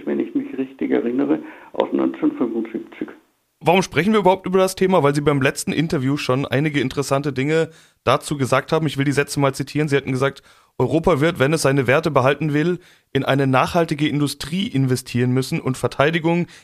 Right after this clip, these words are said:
Speaker 2: ist die nachhaltigste Industrie. Was helfen mir grüne Energien, Political Correctness und woke Ansichten, wenn ich sie nicht vertreten kann, weil ich die Werte nicht verteidigt habe?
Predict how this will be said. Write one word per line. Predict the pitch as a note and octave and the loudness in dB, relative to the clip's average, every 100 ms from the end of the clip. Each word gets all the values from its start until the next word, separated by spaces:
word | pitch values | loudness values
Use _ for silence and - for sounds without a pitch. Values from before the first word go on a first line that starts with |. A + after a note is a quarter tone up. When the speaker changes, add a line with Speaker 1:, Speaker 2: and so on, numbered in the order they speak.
| _ | _
Speaker 2:
ist | C#3 D3+ | -4 2
die | |
nachhaltigste | C3 E3 - C#3+ C3 - B2 | 4 4 4 2 0 -4 -2
Industrie. | B2 C3 - D3+ D3+ - _ | -2 -4 -6 -6 -6 -12 _
Was | C3 - | -2 0
helfen | E3+ F#3+ | 0 2
mir | E3+ B2+ | 0 0
grüne | B2+ D#3+ | 0 2
Energien, | C3 C3 C#3 F#3+ G3 _ _ | 2 2 0 -2 -2 _ _
Political | D3+ D#3 D3+ E3 D#3+ | 0 0 -2 -2 -4
Correctness | - C#3 D3 - E3 - _ _ | -2 -2 -2 -4 -6 -6 _ _
und | - B2 | -4 0
woke | C3 F3 D3+ | 2 2 0
Ansichten, | B2+ D3+ C#3+ - F3 F3 _ | 0 -2 -4 -6 -8 -10 _
wenn | - D3+ | -2 0
ich | D3+ | 0
sie | C#3 | 0
nicht | E3+ G3 | 0 0
vertreten | - D#3+ C#3+ D3 E3+ | -4 -2 -2 -2 -2
kann, | E3 E3 | 0 0
weil | C#3 | 0
ich | D3 - | -2 -6
die | A#2+ | -2
Werte | B2 D3+ C3 | 0 0 0
nicht | A2+ - | -2 -4
verteidigt | - - A2+ G#2 G#2+ - | -8 -4 -4 -4 -8 -6
habe? | G#2 G#2 - | -6 -4 -8